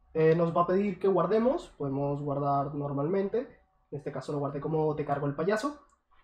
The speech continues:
y le damos en Start. Ahora simplemente tenemos que esperar hasta que termine el proceso. Vale, ya aquí ha terminado de cargar el proceso y esto es lo que tenemos. Es, aquí vemos que, pues, está bastante dañado el modelo y tal,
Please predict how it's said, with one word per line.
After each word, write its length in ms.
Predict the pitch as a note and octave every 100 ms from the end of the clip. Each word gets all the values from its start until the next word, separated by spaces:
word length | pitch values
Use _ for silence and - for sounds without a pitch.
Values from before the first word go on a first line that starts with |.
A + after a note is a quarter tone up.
| -
y 140 | B3+
le 100 | C4+
damos 340 | A3+ F#3 G3+ -
en 160 | G3 F#3+
Start. 380 | - G3+ - -
Ahora 260 | F#3 A#3
simplemente 640 | A#3+ A3 A3+ A3+ G#3+ G#3+
tenemos 340 | F#3 E3+ F#3+ -
que 220 | G#3+ G#3
esperar 540 | F#3+ - D#3+ D#3 D#4 - - -
hasta 360 | - - - A3
que 160 | A#3 A#3
termine 500 | F#3+ D#3+ D#3+ F3+ G3
el 120 | E3+
proceso. 380 | D3+ C#3+ C#3 -
Vale, 300 | - G3 D#3
ya 120 | C#3+ D#3
aquí 220 | - A3+
ha 140 | A3
terminado 720 | A3 G#3 G3 F3 F3 F3+ C4+ -
de 320 | E3+ D#3+ D#3+
cargar 440 | D#3 D3 D3+ D#3 -
el 140 | E3+
proceso 540 | F3 F3 G3+ G3 D4 - - -
y 240 | G3 B3+ -
esto 360 | E3+ - F#3+
es 180 | F#3+ F#3+
lo 140 | F#3+
que 80 | F3+
tenemos. 500 | D3+ C#3 C3 - - - - -
Es, 760 | D#3 E3 F3 F3+ F3 - - _ _ _ -
aquí 220 | D3+ E3+
vemos 420 | F3+ G3+ A3 A3
que, 280 | - C#3+ C#3
pues, 400 | C#3+ C#3 C3+ -
está 200 | D3 -
bastante 440 | D3 D3 D#3+ D#3 D3+
dañado 280 | D3 C#3+
el 60 | C#3+
modelo 440 | C#3 E3 F#3+ F#3
y 40 | D3
tal, 300 | D#3+ A#3